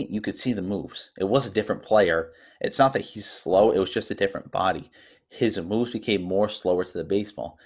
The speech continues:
He wasn't getting on top of the ball. He wasn't trying to hit fly balls. Yeah, if Benintendi wants to, he can hit thirty home runs. But he'll suffer, and we saw it. There was a lot of swings and misses. He became pull happy.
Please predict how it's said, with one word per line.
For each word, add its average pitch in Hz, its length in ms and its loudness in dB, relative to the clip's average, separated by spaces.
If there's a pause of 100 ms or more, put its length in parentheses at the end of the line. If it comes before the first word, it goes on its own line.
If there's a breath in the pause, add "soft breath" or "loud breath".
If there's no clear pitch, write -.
(220 soft breath)
He 120 120 -4
wasn't 131 260 2
getting 117 220 2
on 92 120 0
top 107 300 2
of 104 60 -4
the 92 40 2
ball. 82 240 4
He 90 140 -4
wasn't 101 480 0
trying 107 380 0
to 87 60 -8
hit - 280 -12
fly 92 200 4
balls. 85 400 -2 (380 loud breath)
Yeah, 113 140 4
if - 120 -8
Benintendi 117 480 0
wants 98 320 0
to, 92 80 -2
he 95 120 -10
can - 160 -12
hit - 260 -4
thirty 90 260 0
home 87 240 -10
runs. 98 320 -4 (340 soft breath)
But 95 100 2
he'll 160 120 4
suffer, 185 400 2
and 107 160 0
we 120 80 0
saw - 360 0
it. - 80 0 (340 soft breath)
There - 80 0
was 107 80 2
a 107 40 2
lot 123 180 6
of 123 60 0
swings 120 300 2
and 101 100 2
misses. - 460 -2 (120)
He - 100 -12
became 107 360 -2
pull - 280 2
happy. - 400 -8